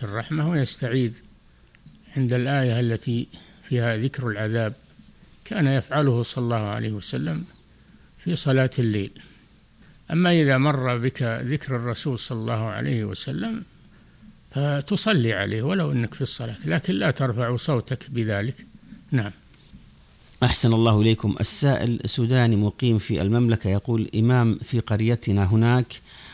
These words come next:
Speaker 2: وبعض المصلين أيضا معه، عندما يدخلون المسجد في صلاة الفجر يجلس ولا يؤدي تحية المسجد في صلاة الفجر بحجة أنه صلى ركعتي الفجر في البيت، فما حكم ذلك؟"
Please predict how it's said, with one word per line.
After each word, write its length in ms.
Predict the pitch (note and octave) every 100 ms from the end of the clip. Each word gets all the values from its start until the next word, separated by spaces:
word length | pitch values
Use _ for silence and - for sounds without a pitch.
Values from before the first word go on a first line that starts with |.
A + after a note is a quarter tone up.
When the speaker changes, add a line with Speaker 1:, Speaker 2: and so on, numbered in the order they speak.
| -
Speaker 2:
وبعض 560 | A#2 B2+ B2+ D3+ C#3 A#2+
المصلين 580 | A#2 A2 A2 A2 A2 -
أيضا 220 | A2+ G#2+
معه، 540 | A2 A2+ G#2 B2 B2+ - - -
عندما 720 | G2+ G#2 D#2+ A#2 A#2+ A#2 A2+
يدخلون 360 | A#2+ - C#3 C3+
المسجد 460 | A2+ B2+ A#2+ - A2
في 140 | A#2
صلاة 300 | - A2 A2+ A2+
الفجر 420 | - B2 A#2 A2+
يجلس 540 | C3 C3 C3 C#3 -
ولا 180 | C#3 C3+
يؤدي 600 | A#2+ - A#2+ A2 B2+ B2
تحية 440 | - G#2 A2+ A2 -
المسجد 460 | G#2+ B2 - C3 -
في 100 | A2
صلاة 300 | A2+ A2 G#2+
الفجر 360 | G#2 B2+ A#2+ B2
بحجة 500 | G#2 - B2+ B2 A#2 -
أنه 280 | A#2+ A2+ G2+
صلى 400 | - C3+ A2+ G2+
ركعتي 500 | A2 F#2 A2+ A2 -
الفجر 380 | G#2 B2 A#2+ A2+
في 340 | - A#2+ -
البيت، 580 | G2 G#2+ G2 G2+ G2+ - - - - - -
فما 240 | C3+ B2
حكم 320 | - A#2 B2
ذلك؟" 360 | F#2+ D#2 D2+ -